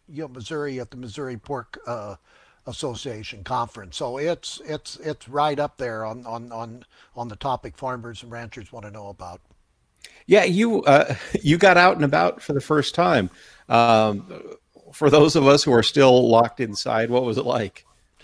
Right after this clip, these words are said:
Speaker 1: It was, I just, I liked it more than I thought I would. Delta Airlines has done a very good job of, of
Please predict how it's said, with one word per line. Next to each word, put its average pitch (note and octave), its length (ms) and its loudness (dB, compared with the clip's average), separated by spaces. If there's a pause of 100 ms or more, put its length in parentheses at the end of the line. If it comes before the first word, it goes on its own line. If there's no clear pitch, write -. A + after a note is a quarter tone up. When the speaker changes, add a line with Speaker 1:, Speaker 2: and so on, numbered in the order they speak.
(360)
Speaker 1:
It C4 260 -8
was, A#3 340 0
I G3 320 -2
just, G3+ 340 -4
I F#3 200 4 (260)
liked F3+ 380 -2
it F#3 120 -4
more F#3 240 -2
than F3+ 160 -2
I E3+ 160 0
thought F3+ 340 -4
I D3+ 180 -2
would. C3 420 -10
Delta G#3 440 0
Airlines D3+ 640 -2
has C3+ 200 -14
done C#3 220 -6
a C3+ 60 -10
very F3 460 -2
good D3+ 300 -6
job A#2+ 440 -2
of, B2 200 -12
of C#3 240 -8